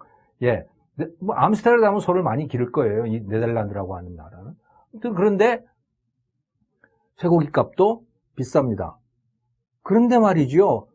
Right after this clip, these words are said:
굉장히 다른 게 있어요. 뭐냐? 닭고기 값이에요.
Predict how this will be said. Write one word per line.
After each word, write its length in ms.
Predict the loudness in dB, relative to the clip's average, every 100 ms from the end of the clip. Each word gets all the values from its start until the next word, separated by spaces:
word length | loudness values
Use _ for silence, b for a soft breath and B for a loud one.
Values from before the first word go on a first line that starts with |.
| _
굉장히 540 | 0 2 4 2 0 2
다른 260 | 2 2
게 80 | 2
있어요. 580 | 0 2 2 2 0 -2
뭐냐? 500 | 0 4 4 2 -2 -14 _ _ _ _ _ _
닭고기 480 | -8 -6 -2 -2 -2
값이에요. 540 | -4 -6 -2 -2 -2